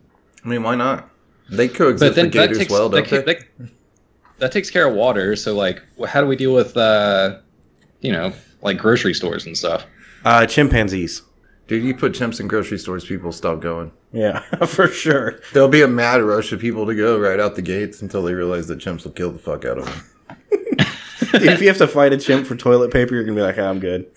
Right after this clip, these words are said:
Speaker 1: <laughs>
Speaker 3: I'll figure out something else."
Speaker 1: You see the size of the chimp at the toilet paper aisle? Fuck that, bro. <laughs> We're gonna need a distraction. Somebody go get the bananas. <laughs>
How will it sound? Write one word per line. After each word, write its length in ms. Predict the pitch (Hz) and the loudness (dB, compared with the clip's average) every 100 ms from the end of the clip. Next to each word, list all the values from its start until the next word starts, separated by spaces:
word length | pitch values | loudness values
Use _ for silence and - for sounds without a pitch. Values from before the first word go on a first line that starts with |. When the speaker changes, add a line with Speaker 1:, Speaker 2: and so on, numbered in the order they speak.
| - | -4
Speaker 1:
<laughs> 540 | 147 110 135 135 - - - | -4 -2 -2 -2 -4 -14 -8
Speaker 3:
I'll 80 | 131 | 0
figure 260 | 147 135 | 4 4
out 140 | 127 127 | 4 2
something 280 | 147 135 127 | 2 2 2
else." 300 | 117 104 - | 0 -2 -2
Speaker 1:
You 60 | 170 | 0
see 140 | 180 | 4
the 100 | 139 | 4
size 220 | 127 135 | 4 4
of 60 | 147 | 2
the 100 | 147 | 0
chimp 260 | - 147 165 | 2 2 2
at 80 | 117 | 0
the 60 | |
toilet 280 | 104 139 147 | 2 2 4
paper 300 | 165 165 160 | 4 6 8
aisle? 200 | 165 165 | 8 6
Fuck 240 | - 165 160 | 6 4 8
that, 200 | 165 143 | 6 8
bro. 320 | 147 151 160 - - _ - - 208 - - 370 | 8 8 6 0 -20 _ -20 -10 -10 -10 -6 -6
<laughs> 720 | - 427 - - - - - - | -2 -4 -4 -8 -6 -8 -10 -6
We're 140 | 127 151 | 0 2
gonna 160 | 143 | 2
need 180 | 131 123 | 2 2
a 20 | |
distraction. 680 | 107 101 - 131 123 113 90 | 0 -2 0 2 2 0 -4
Somebody 280 | 143 131 131 | 0 0 2
go 100 | 123 | 0
get 160 | 120 | 0
the 60 | 113 | -4
bananas. 520 | 92 104 101 82 - _ _ _ - | -6 -6 -6 -8 -10 _ _ _ -20
<laughs> 400 | - - - | -20 -18 -8